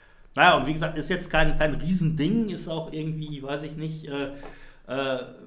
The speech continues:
irgendwelche Gehirnchirurgie oder Rocket Science oder so, aber das ist halt auf der anderen Seite eine Funktionalität, die wirklich hilfreich sein kann.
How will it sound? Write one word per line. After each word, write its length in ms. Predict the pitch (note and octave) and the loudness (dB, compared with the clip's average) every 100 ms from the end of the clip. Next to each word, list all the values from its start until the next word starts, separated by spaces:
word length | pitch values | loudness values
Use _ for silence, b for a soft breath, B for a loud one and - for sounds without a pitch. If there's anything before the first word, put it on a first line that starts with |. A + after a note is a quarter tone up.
| - - - - - - - | -20 -20 -20 -20 -20 -18 -12
irgendwelche 420 | D3+ D3+ D3+ D#3 | -4 -2 0 6
Gehirnchirurgie 800 | C#3+ - F3+ G#3 F#3+ F3 E3 F#3 | 8 8 6 4 0 -2 -2 0
oder 140 | E3 C#3+ | 0 0
Rocket 300 | D3 - F#3 | 0 -4 -4
Science 360 | F#3+ F#3 F#3+ | -2 0 -2
oder 180 | G3 F3+ | -2 -4
so, 200 | D#3+ F3+ | -2 -4
aber 200 | D3+ D3+ | -2 -2
das 200 | D3 D3 | -2 -4
ist 240 | - - C#3+ | -10 -8 -4
halt 280 | D3+ - - - | -4 -4 -14 -14
auf 240 | C#3+ C#3+ | -12 -10
der 160 | D3+ C#3 | -6 -6
anderen 180 | E3 D#3+ | -6 -4
Seite 300 | D3+ D3+ D3 | -4 -2 -6
eine 400 | D3 C3 C3+ C3+ | -8 -8 -8 -8
Funktionalität, 800 | C3+ C#3 D3+ C#3+ C3 D3+ D#3+ D#3+ | -10 -8 -8 -6 -6 -4 -4 -4
die 100 | B2+ | -8
wirklich 300 | C3+ C3+ - | -8 -8 -6
hilfreich 360 | D3+ C3+ G#2 | -6 -8 -10
sein 260 | G#2+ F#2+ F2+ | -8 -8 -10
kann. 200 | - | -16